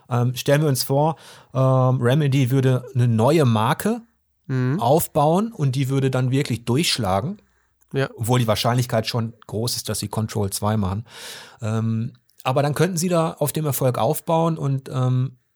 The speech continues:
Speaker 1: sie müssten halt danach nicht, also sie haben weiter das geistige Eigentum, die Rechte an dieser Marke, das ist super.
Speaker 2: Ganz genau, ja. Also ein,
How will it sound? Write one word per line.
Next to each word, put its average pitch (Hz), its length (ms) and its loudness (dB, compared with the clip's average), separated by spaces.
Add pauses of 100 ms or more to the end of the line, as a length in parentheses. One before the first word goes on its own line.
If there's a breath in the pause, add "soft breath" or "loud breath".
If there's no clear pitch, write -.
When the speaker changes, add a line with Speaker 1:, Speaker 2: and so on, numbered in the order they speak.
(180)
Speaker 1:
sie 131 200 -2
müssten 143 500 0
halt 143 220 2
danach 127 420 0
nicht, 147 220 -4 (500)
also 127 200 0
sie 131 140 2
haben 143 260 2
weiter 143 320 2
das - 220 -4
geistige 127 420 -2
Eigentum, 143 400 -2
die 123 80 0
Rechte 135 360 -2
an 127 100 -2
dieser 123 200 0
Marke, 101 320 -4
das 90 160 -6
ist 120 120 -8
super. - 340 -12 (380)
Speaker 2:
Ganz 131 260 -4
genau, 135 260 -4
ja. - 220 -10
Also 127 240 -2
ein, 117 400 -2